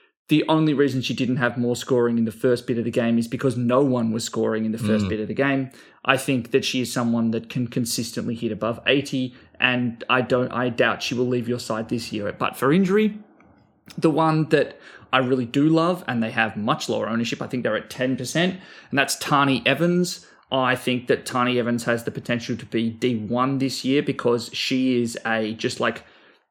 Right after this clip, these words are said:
Speaker 1: the, she just takes everything out of that G W S backline, and she is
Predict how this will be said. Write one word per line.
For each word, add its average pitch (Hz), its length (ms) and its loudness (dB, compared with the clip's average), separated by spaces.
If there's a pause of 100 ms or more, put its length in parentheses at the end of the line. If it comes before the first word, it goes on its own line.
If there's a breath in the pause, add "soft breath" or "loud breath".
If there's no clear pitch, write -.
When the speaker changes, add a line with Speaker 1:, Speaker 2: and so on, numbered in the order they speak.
(500)
Speaker 1:
the, 127 600 4
she 135 200 -2
just 151 200 -2
takes 151 260 0 (120)
everything 120 640 0
out 120 320 0
of 113 340 -2
that - 400 -2
G 131 140 0
W 117 280 0
S 110 100 -2
backline, 139 640 -2
and 117 300 -2
she 127 480 -2
is 117 180 -6